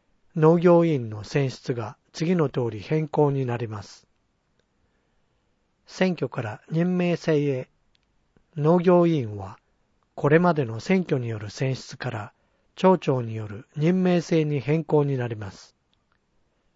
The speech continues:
町長は、委員候補者を募集し、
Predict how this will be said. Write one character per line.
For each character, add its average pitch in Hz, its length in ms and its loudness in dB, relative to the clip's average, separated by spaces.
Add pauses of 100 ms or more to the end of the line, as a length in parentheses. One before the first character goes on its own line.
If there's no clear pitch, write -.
(280)
町 170 240 6
長 117 280 -4
は、 95 220 -14 (580)
委 156 140 2
員 190 160 2
候 175 240 2
補 170 140 2
者 120 200 -4
を 104 80 -10
募 110 160 -8
集 143 300 -2
し、 - 300 -12